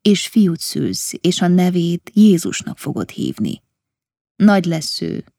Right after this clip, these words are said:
és a magasbéli fiának fogják nevezni, és neki adja az Úristen Dávidnak, az ő atyának trónját,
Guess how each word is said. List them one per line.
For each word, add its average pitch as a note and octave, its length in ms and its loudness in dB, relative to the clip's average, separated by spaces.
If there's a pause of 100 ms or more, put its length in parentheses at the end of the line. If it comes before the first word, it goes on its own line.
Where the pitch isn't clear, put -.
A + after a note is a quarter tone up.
és G#3 200 0
a G#3 60 4
magasbéli F3+ 640 2
fiának D#3 500 -6
fogják D3+ 420 -6
nevezni, C3+ 560 -6 (280)
és F#3 160 0
neki A3+ 380 4
adja D#3 320 -4
az D#3+ 160 -6
Úristen D#3 580 -4
Dávidnak, E3+ 680 -4
az F3 180 0
ő F3 80 2
atyának D#3 680 -4
trónját, G#2+ 680 -6